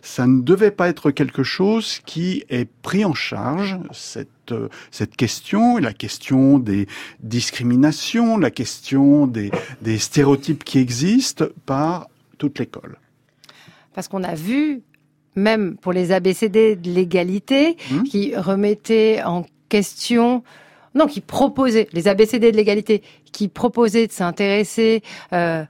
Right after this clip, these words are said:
Speaker 2: aux normes de genre, euh, à quel point, euh, la contestation, en tout cas l'ampleur qu'elle a prise, et puis,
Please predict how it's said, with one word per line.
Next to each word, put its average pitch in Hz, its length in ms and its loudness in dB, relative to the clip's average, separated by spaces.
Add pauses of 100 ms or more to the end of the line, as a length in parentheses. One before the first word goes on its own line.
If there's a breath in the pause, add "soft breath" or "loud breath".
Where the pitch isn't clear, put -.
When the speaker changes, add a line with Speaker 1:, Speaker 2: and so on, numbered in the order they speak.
(160)
Speaker 2:
aux 185 140 -2
normes 196 840 0
de 160 160 -4
genre, 208 600 2 (320 loud breath)
euh, 175 380 0
à 185 220 -4 (120)
quel 208 220 0
point, 269 480 2
euh, 175 340 0
la 175 140 0
contestation, 202 640 -4
en 247 40 0
tout - 80 -10
cas 196 160 2
l'ampleur 233 680 2
qu'elle 180 160 0
a 175 100 0
prise, 262 400 2
et 190 60 -2
puis, - 160 -8